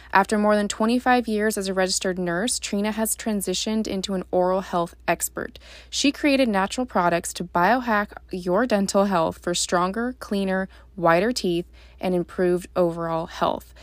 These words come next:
So today, I am so excited for y'all to sit in and listen to this conversation because it was so amazing. She is a wealth of knowledge, and y'all are gonna learn so much. So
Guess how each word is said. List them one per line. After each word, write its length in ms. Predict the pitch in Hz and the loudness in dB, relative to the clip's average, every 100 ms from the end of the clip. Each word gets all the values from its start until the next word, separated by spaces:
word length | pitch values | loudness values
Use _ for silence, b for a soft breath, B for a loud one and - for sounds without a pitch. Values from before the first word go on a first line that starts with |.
| B B B | B B B
So 340 | - 202 185 180 | 2 6 6 4
today, 480 | 190 190 196 233 - | 2 4 4 2 2
I 160 | 185 185 | 2 2
am 380 | - 180 175 - | 2 0 -2 -4
so 380 | - - 254 | 0 6 6
excited 500 | 339 - 196 180 175 | 4 2 2 2 2
for 120 | - 185 | 0 0
y'all 260 | 175 170 | 2 2
to 440 | 165 - 175 170 - | 0 -4 -4 -4 -4
sit 320 | - - - | -4 -2 0
in 180 | 196 185 | 0 -2
and 180 | 185 175 | -2 -2
listen 260 | 175 - 190 | -2 -2 -4
to 60 | |
this 140 | 185 175 | -4 -4
conversation 800 | 190 175 175 170 170 - 185 185 | -4 -4 -2 -2 -2 0 0 -2
because 500 | 180 180 170 165 - B B B B B - | -4 -2 0 -2 -6 B B B B B 0
it 160 | 185 | 0
was 600 | 185 185 175 170 165 - - | 4 4 6 6 4 -2 -8
so 460 | - - - 185 202 | -4 0 6 6 6
amazing. 500 | 190 170 160 165 170 | 4 0 0 -2 -2
She 260 | - 185 | -2 0
is 160 | 180 170 | 0 0
a 180 | 185 170 | -2 -2
wealth 400 | 165 175 208 247 | 0 2 2 2
of 120 | 208 | -2
knowledge, 500 | 180 160 165 165 160 - | 0 0 0 -2 -4 -4
and 180 | 175 165 | -2 0
y'all 200 | 170 196 | 2 2
are 80 | |
gonna 220 | 185 180 170 | 0 -2 -2
learn 340 | 165 165 165 | -2 -4 -6
so 400 | - - - 180 | -6 -6 0 0
much. 380 | 196 170 156 - | 2 0 -2 -6
So 400 | - 175 160 160 | -2 2 2 0